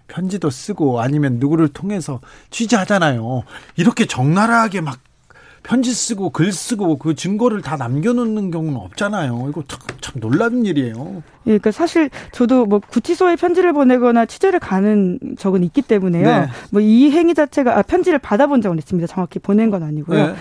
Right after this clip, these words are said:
Speaker 2: 예, 물론 하지만 이 내용을 보고는 좀 놀랍다라는 생각이 들었습니다.
Speaker 1: 그렇죠.
Speaker 2: 예, 이렇게까지 가족이 수사를 받을 수도 있다라는 취지 이야기를 어떻게 할 수 있을까 싶기도 하고요.
Speaker 1: 네,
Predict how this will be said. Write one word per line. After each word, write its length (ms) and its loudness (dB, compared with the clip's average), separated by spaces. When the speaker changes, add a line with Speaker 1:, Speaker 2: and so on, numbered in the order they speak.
Speaker 2:
예, 60 4
물론 280 4
하지만 320 4
이 60 2
내용을 380 4
보고는 280 2
좀 180 2
놀랍다라는 760 2
생각이 360 0
들었습니다. 500 -2
Speaker 1:
그렇죠. 600 2
Speaker 2:
예, 60 2
이렇게까지 800 2
가족이 640 4
수사를 320 0
받을 240 0
수도 220 -8
있다라는 600 0
취지 280 -2
이야기를 280 2
어떻게 600 0
할 120 -2
수 120 -4
있을까 360 -2
싶기도 360 -6
하고요. 400 0
Speaker 1:
네, 260 0